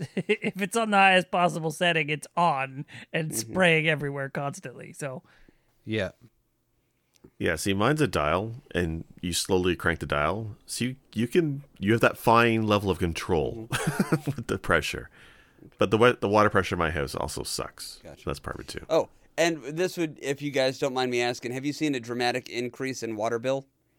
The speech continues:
Speaker 3: We don't get
Speaker 1: No.
Speaker 3: water bills where I am.
Speaker 2: Oh, my God.
Speaker 4: I just got mine, but you know what, though?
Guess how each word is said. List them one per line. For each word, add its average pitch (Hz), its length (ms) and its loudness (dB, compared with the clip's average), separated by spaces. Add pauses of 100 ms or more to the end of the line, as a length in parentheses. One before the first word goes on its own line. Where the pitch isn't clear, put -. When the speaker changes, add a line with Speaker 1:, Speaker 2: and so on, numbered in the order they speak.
(500)
Speaker 3:
We 165 180 -2
don't 95 180 -4
get - 80 -6
Speaker 1:
No. 220 180 -8
Speaker 3:
water 92 260 -6
bills 80 280 -8
where 85 120 -8
I 85 100 -8
am. 85 240 -10
Speaker 2:
Oh, 92 100 -12
my 73 140 -16
God. 76 360 -10 (280)
Speaker 4:
I 95 120 0 (160)
just 139 300 0
got 82 260 2
mine, 95 420 -2 (520)
but 87 240 2 (160)
you 92 140 0
know 107 100 2
what, 98 240 2
though? 110 360 -2